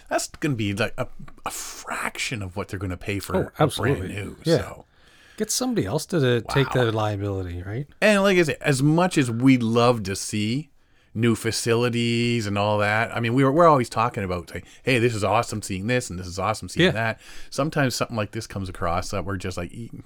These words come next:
Speaker 1: oh,
Speaker 2: Yeah, it's
Speaker 1: guys,
Speaker 2: like, "What's
Speaker 1: guys,
Speaker 2: going on?"
Speaker 1: guys. Can't, can't be doing this."
Speaker 2: Yeah.
Speaker 1: So I'll be interested to see what, uh, what happens in good old Dublin.
Speaker 2: Yes.
Speaker 1: They're all gonna sit
Speaker 2: January
Speaker 1: over a
Speaker 2: sixth,
Speaker 1: couple.
Speaker 2: right?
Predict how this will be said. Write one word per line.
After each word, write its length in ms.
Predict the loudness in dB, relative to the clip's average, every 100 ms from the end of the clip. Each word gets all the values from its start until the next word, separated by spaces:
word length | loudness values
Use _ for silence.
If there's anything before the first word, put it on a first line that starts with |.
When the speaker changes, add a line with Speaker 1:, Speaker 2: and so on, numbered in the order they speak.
| -12
Speaker 1:
oh, 140 | -12 -8
Speaker 2:
Yeah, 440 | -2 2 2 2 -2
it's 140 | -4
Speaker 1:
guys, 60 | -2
Speaker 2:
like, 200 | -2 -2
"What's 160 | -4
Speaker 1:
guys, 280 | -2 -2 -4
Speaker 2:
going 280 | -4 -4 -2 -4 -4
on?" 600 | -2 0 2 2 0 -4
Speaker 1:
guys. 280 | -6 -14 -16 -20 -20 -20 2
Can't, 320 | 6 8 6 2 0
can't 280 | 0 0
be 80 | -2
doing 300 | -2 0 -2
this." 280 | -4 -8 0
Speaker 2:
Yeah. 200 | 2 2 0 _ _
Speaker 1:
So 480 | -2 0 2 0 2
I'll 120 | 2
be 120 | 4 2
interested 380 | 0 -4 -4
to 100 | -8
see 160 | -8 -8
what, 320 | -6 -8 -4
uh, 200 | -2 -2 -4
what 160 | -4 -4
happens 360 | -4 -4 -6 -6
in 40 |
good 160 | -2 0
old 240 | 0 -2
Dublin. 400 | -2 -2 -2 -4 -4
Speaker 2:
Yes. 480 | 4 6 6 2 -6 -4
Speaker 1:
They're 120 | 0
all 140 | 0
gonna 300 | 0 0 -2 -4 -16 -20 -20 -20 -20 _ _ -20 -20 -4
sit 160 | 4
Speaker 2:
January 260 | 6 8 6
Speaker 1:
over 80 | 6
a 40 |
Speaker 2:
sixth, 280 | 4 4 4
Speaker 1:
couple. 120 | 2
Speaker 2:
right? 140 | 0